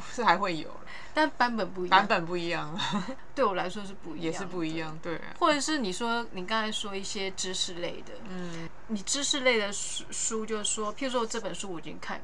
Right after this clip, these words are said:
Speaker 2: 过了。
Speaker 1: 嗯。
Speaker 2: 然后我回去要再找的话，我是很快可以找到我要的资讯。
Speaker 1: 哦。
Speaker 2: 譬如说营养学的部分，就是我如果要找那个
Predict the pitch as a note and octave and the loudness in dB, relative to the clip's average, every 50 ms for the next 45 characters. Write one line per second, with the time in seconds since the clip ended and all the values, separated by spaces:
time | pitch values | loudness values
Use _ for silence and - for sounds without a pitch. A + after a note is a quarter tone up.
0 | F#3+ - - - - - - - F3 F#3 F3+ E3+ E3 D#3+ E3+ F3+ F3 D#3+ - - | -8 -8 -8 -8 -8 -8 -8 -6 -6 -4 -4 -4 -6 -6 -6 -6 -6 -8 -8 -2
1 | - G#3+ B3+ D4+ D4 A3 F3+ - - G3 F#3+ F#3+ - C4+ C4 B3 A3+ A3 A#3 G#3+ | 6 8 8 8 8 8 4 2 2 0 0 0 0 2 4 4 4 4 2 -2
2 | G#3 G#3+ - - - - - - - - - A3 G#3 F3+ E3 F3 - - B3 - | -2 0 0 0 0 0 -2 -4 -6 -6 -4 -2 -2 -2 -2 -4 -6 -6 -6 -6
3 | - - - - - A#3 F#3+ - G3 F3+ F3 - - - - F#3+ F#3+ F3+ E3 D#3 | -6 -6 -4 -2 0 0 0 0 -2 -4 -4 -4 -4 -4 -2 -4 -4 -4 -4 -6
4 | A2+ E3+ E3+ F3 F3 - F#3 - - - D#3+ - - - - - - G#3+ G#3+ A3 | -6 -6 -4 -6 -6 -6 -6 -6 -6 -6 -6 -6 -6 -6 -6 -8 -8 -8 -8 -6
5 | F3 F3 F#3 F#3+ F#3+ F#3+ F#3+ F#3 F#3 F#3 G3 C4+ B3 A#3 B3+ A3+ - F#3+ G3 G3+ | -4 -4 -4 -4 -4 -6 -6 -6 -6 -4 -2 0 0 0 0 -2 -2 -2 -4 -4
6 | D#3+ - F3 - E3+ - - E3 - - F#3+ F3+ D#3 D3 - - - C#3+ - - | -4 -4 -4 -6 -6 -6 -6 -6 -6 -6 -6 -6 -6 -6 -6 -8 -8 -8 -8 -8
7 | - - F#3 - A#3 A3 G#3+ A#3+ A3 F#3 E3 E3 E3+ G3 G3+ G3 G3 G#3 G3 - | -8 -8 -8 -6 -6 -6 -4 -4 -2 -2 -2 0 0 2 2 2 2 2 2 0
8 | - G#2+ A#2 A#2+ D3+ F3+ D#3+ D#3+ - - - | -2 -2 -2 -4 -6 -8 -8 -6 -8 -8 -8